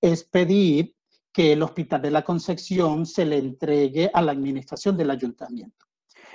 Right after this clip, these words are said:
Esto se había intentado en el primer momento constitucional,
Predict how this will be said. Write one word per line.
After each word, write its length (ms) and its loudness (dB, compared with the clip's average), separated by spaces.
Esto 260 4
se 160 2
había 160 4
intentado 800 4
en 140 2
el 140 -2
primer 300 -2
momento 480 -2
constitucional, 800 -4